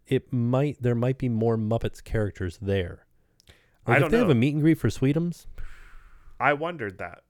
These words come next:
Speaker 2: But the thing with the five K is usually there's not a lot of characters.
Speaker 1: If they have Muppets Mobile Lab out there?
Speaker 2: Do you think that, like, like, Kermit will be on the course?
Speaker 1: No. But, like, Muppets Mobile Lab, Sweetums,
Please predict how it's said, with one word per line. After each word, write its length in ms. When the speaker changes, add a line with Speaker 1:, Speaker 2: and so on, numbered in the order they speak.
Speaker 2:
But 160
the 80
thing 180
with 140
the 80
five 320
K 140
is 120
usually 240
there's 240
not 160
a 60
lot 320
of 120
characters. 560
Speaker 1:
If 160
they 120
have 160
Muppets 340
Mobile 300
Lab 200
out 160
there? 280
Speaker 2:
Do 120
you 80
think 240
that, 160
like, 300
like, 180
Kermit 420
will 120
be 140
on 120
the 60
course? 560
Speaker 1:
No. 320
But, 80
like, 160
Muppets 340
Mobile 220
Lab, 220
Sweetums, 580